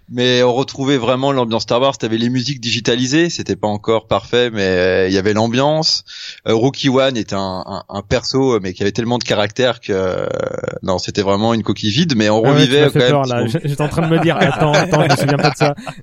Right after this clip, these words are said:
Speaker 1: <laughs> Attends, attends qu'on arrive à Rebel Assault deux. Euh, il y a le Rebel As-, non, euh, il, et il y avait, euh, j'avais bien aimé les nouveaux autre truc qu'ils avaient rajouté, genre là, il y avait une planète avec des cristaux où on conduisait un A-Wing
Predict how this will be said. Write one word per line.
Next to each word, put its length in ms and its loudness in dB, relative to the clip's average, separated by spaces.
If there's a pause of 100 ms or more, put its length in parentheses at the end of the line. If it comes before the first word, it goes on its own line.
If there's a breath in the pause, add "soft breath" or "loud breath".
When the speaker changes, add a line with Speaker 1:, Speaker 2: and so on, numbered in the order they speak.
(220)
Speaker 1:
<laughs> 1080 -4
Attends, 320 2
attends 220 2
qu'on 200 -4
arrive 340 0
à 220 2
Rebel 200 2
Assault 160 -2
deux. 120 -2 (320 loud breath)
Euh, 280 4
il 60 2
y 60 4
a 80 4
le 260 4
Rebel 280 2
As-, 160 -2
non, 260 0
euh, 140 2
il, 180 -4 (360)
et 260 2
il 60 4
y 80 4
avait, 200 2
euh, 320 4
j'avais 280 0
bien 200 -2
aimé 240 0
les 140 0
nouveaux 300 2
autre 160 -12
truc 200 -20
qu'ils 140 -4
avaient 120 2
rajouté, 400 0
genre 120 4
là, 120 4
il 60 -2
y 40 0
avait 80 0
une 100 -4
planète 220 0
avec 100 -2
des 80 -4
cristaux 480 -2
où 260 0
on 80 -4
conduisait 480 0
un 140 2
A-Wing 420 2